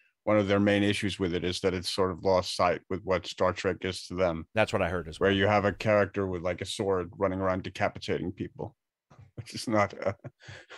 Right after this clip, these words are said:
Speaker 2: Oh,
Speaker 1: very Star
Speaker 2: wow.
Speaker 1: Trek-y.
Speaker 2: That's a little farther than
Speaker 1: Like
Speaker 2: I got. Yeah.
Speaker 1: <laughs>
Speaker 2: Okay, well, interesting. <laughs> I'll have to,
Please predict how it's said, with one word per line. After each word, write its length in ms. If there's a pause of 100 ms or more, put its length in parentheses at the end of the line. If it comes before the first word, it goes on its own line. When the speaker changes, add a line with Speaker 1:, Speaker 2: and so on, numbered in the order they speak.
Speaker 2:
Oh, 80
Speaker 1:
very 180
Star 280
Speaker 2:
wow. 40
Speaker 1:
Trek-y. 360 (180)
Speaker 2:
That's 180
a 60
little 140
farther 340
than 80
Speaker 1:
Like 80
Speaker 2:
I 20
got. 300
Yeah. 340
Speaker 1:
<laughs> 40
Speaker 2:
Okay, 240
well, 260
interesting. 560
<laughs> 0
I'll 120
have 100
to, 120